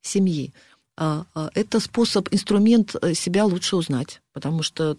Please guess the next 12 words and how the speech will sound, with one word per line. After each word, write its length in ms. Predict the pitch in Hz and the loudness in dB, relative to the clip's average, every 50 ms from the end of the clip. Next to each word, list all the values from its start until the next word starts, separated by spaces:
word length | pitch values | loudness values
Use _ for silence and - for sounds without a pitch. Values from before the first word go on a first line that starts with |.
| _ - | _ -6
ты 120 | - 170 | -4 -2
можешь 400 | 170 170 170 170 170 165 160 - - | 0 0 0 -2 -2 -2 -4 -4 -4
узнавать 520 | 165 160 170 156 170 180 180 175 - - - - - - _ _ _ _ - 165 - | -2 -2 -2 0 0 -2 -2 -4 -8 -16 -18 -20 -20 -20 _ _ _ _ -16 -8 -4
про 120 | - 175 | -2 -2
свою 260 | 170 - 170 170 165 | 0 2 2 2 2
семью, 540 | 160 - - 170 170 175 185 180 180 170 - - | 2 0 0 0 2 2 2 2 2 0 0 -2
э, 460 | - 147 156 151 135 117 73 101 95 - | -2 -2 0 0 -2 -2 -2 -4 -4 -4
что-то, 400 | - - - 302 311 - 214 165 | -6 -4 -4 -4 -4 -2 -4 -4
какие-то 320 | 160 170 - 180 175 170 | -4 -2 -4 -4 -4 -2
события, 520 | 170 - 180 180 170 160 - - - 120 110 | -4 -2 -2 -2 -2 -4 -4 -6 -10 -10 -10
и 160 | - - 147 | -6 -4 -4
узнавать 400 | 175 180 175 185 190 202 240 247 | -2 0 0 -2 0 0 -2 -2